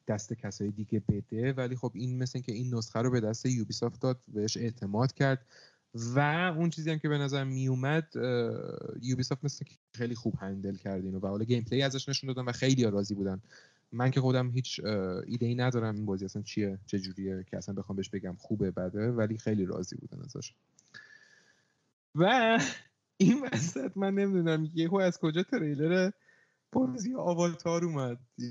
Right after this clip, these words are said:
یعنی شاید بزرگترین شوک ای سی دی برای من بود. این که بابا اصلاً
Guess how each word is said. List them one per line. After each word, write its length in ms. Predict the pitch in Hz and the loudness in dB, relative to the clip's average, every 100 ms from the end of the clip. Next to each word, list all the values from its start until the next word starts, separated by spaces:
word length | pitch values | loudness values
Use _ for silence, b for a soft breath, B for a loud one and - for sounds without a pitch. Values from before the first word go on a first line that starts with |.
| - _ _ _ _ _ _ _ | -10 _ _ _ _ _ _ _
یعنی 420 | 135 147 151 95 151 151 - | -6 -4 -4 -4 -8 -18 -2
شاید 320 | - 180 175 | 2 2 6
بزرگترین 600 | 180 165 160 175 160 160 | 6 8 4 4 4 4
شوک 320 | - - 165 - | 2 -2 -2 -2
ای 160 | 165 | -4
سی 160 | 147 147 | -2 -4
دی 80 | 156 | -2
برای 220 | 147 143 | 0 0
من 220 | 139 139 | 0 0
بود. 180 | 127 117 - | -2 -6 -6
این 140 | 143 | -6
که 100 | 151 | -4
بابا 400 | 151 147 165 160 - | -2 0 0 -2 -2
اصلاً 220 | 143 170 | 0 0